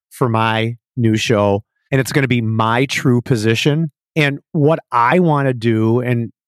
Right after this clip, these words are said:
with this particular niche show,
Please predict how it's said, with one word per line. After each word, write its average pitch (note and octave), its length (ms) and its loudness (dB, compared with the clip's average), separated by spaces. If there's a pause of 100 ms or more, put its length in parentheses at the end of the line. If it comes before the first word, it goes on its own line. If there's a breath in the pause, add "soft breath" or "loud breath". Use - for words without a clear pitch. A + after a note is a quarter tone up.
with D3 440 0
this B2+ 400 -2
particular A#2+ 720 0
niche A#2 640 0 (200)
show, A#2+ 640 2